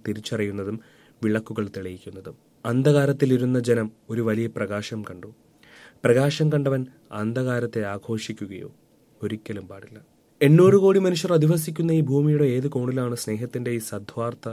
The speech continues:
പ്രസക്തമല്ലാത്തത്? അതാണ് ക്രിസ്മസ് മുന്നോട്ട് വയ്ക്കുന്ന പ്രതീക്ഷ. എന്തെന്നാൽ നമ്മുടെ ഒരു ശിശു ജനിച്ചിരിക്കുന്നു,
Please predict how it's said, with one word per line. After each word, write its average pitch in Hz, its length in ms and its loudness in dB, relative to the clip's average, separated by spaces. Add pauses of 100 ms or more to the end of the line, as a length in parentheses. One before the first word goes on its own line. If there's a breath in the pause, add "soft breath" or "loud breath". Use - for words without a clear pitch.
(140)
പ്രസക്തമല്ലാത്തത്? 110 880 -8 (880 loud breath)
അതാണ് 131 260 2
ക്രിസ്മസ് 117 480 -6
മുന്നോട്ട് 113 360 -4
വയ്ക്കുന്ന 104 360 -4
പ്രതീക്ഷ. 95 400 -14 (640 soft breath)
എന്തെന്നാൽ 110 400 0 (360 soft breath)
നമ്മുടെ 120 280 0
ഒരു 120 160 -2
ശിശു - 280 -6
ജനിച്ചിരിക്കുന്നു, 110 680 -10